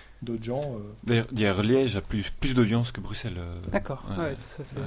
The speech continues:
Speaker 3: c'est intéressant, ça.
Speaker 2: Et d'a-, d'ailleurs, plus que organiser d'autres cafés numériques, j'invite aussi les gens de Liège, de Bruxelles, de Charleroi à aider les équipes existantes. Nous, par exemple, ici à Bruxelles, c'est vrai qu'on est un petit peu en,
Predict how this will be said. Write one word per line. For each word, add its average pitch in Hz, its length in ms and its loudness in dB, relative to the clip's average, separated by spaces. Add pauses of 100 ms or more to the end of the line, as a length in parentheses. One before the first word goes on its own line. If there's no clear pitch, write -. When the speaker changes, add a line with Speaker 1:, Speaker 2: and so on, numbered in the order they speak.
Speaker 3:
c'est - 160 -10
intéressant, 143 460 -12
ça. 135 140 -12 (440)
Speaker 2:
Et 101 600 4 (340)
d'a-, 107 260 4
d'ailleurs, 117 640 4 (300)
plus 180 240 2
que - 140 2
organiser 104 520 2
d'autres 120 360 2
cafés 107 240 -2
numériques, 101 440 0
j'invite 98 320 0
aussi 110 260 -4
les 104 180 0
gens 104 420 -2 (120)
de 104 80 -6
Liège, 95 280 -2
de 104 60 -2
Bruxelles, 104 260 -2
de 101 40 -2
Charleroi 92 460 -4 (240)
à 95 260 -4
aider 110 200 4
les 104 180 4
équipes - 260 -4
existantes. 117 600 -2 (460)
Nous, 113 100 4
par 107 140 2
exemple, 104 160 0
ici - 200 -2
à 98 100 4
Bruxelles, 101 640 0
c'est - 140 -8
vrai 107 100 0
qu'on 101 180 0
est - 20 2
un 95 140 0
petit - 200 -10
peu 110 180 0
en, 92 300 0